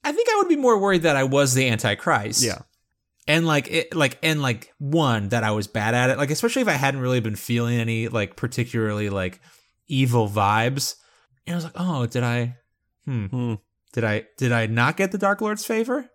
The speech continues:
Speaker 2: <laughs>
Speaker 1: Did I not earn his grim touch?" I, that's, I think that's what, like, I would, I, I, Michael, I feel, you, we talked about this earlier. You've been pretending to be an adult for eleven years.
Speaker 2: Mm-hmm.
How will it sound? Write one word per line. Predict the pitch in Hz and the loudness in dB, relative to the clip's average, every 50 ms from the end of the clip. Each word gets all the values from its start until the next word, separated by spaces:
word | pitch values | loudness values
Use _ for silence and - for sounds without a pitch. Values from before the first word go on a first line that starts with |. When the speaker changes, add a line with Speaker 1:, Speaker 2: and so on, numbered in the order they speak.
| _ _ _ - | _ _ _ -8
Speaker 2:
<laughs> | 131 - - - - - - _ _ - _ _ _ _ _ _ _ _ _ _ | -8 -8 -8 -14 -18 -20 -20 _ _ -20 _ _ _ _ _ _ _ _ _ _
Speaker 1:
Did | - 120 | -2 0
I | 120 117 117 | 2 2 2
not | 120 113 110 131 143 - | 4 4 4 4 2 2
earn | 151 147 151 | 0 0 2
his | 151 160 160 160 | 2 0 0 2
grim | - 170 175 180 | 0 0 0 0
touch?" | 180 - 180 208 240 - - - _ _ _ _ _ _ _ _ _ _ - - - _ _ _ _ _ - | 0 0 0 0 0 -2 -10 -14 _ _ _ _ _ _ _ _ _ _ -10 -10 -10 _ _ _ _ _ -12
I, | 190 - - 190 196 | -10 -8 -4 -4 0
that's, | 196 214 214 - | 0 0 0 0
I | 285 214 | -2 -2
think | 233 254 233 | 0 0 2
that's | 208 190 175 - | 4 4 4 4
what, | 151 143 135 | 2 0 2
like, | 147 - 180 - | 2 0 0 2
I | - 190 | 2 4
would, | 220 220 190 - | 4 4 4 2
I, | - 185 - - 240 214 - | -6 -8 -8 -6 -10 -10 -10
I, | - 226 | -12 -12
Michael, | 254 240 247 226 233 226 247 | -6 0 2 2 4 4 2
I | 277 | 2
feel, | - - 254 175 - | 2 2 0 0 0
you, | - 214 233 247 | 0 -2 -2 -2
we | 247 254 | 0 2
talked | - 180 165 151 | 2 2 2 2
about | 123 110 | 0 -2
this | 110 - - | -2 -2 0
earlier. | 190 180 123 104 101 107 - - - _ | 0 2 2 2 0 -2 -6 -10 -14 _
You've | - 196 165 | -2 0 2
been | 156 139 120 | 2 0 0
pretending | - - - 135 117 110 98 | 0 -2 0 0 0 0 -2
to | 104 | -2
be | 92 104 101 | -2 -2 -2
an | 95 | -2
adult | 92 95 98 95 120 | -2 -2 -2 -2 -2
for | - - 110 | -2 -2 -2
eleven | 107 101 101 98 101 | 0 0 0 0 -2
years. | 101 98 135 135 135 | -2 0 2 2 2
Speaker 2:
Mm-hmm. | 131 | 0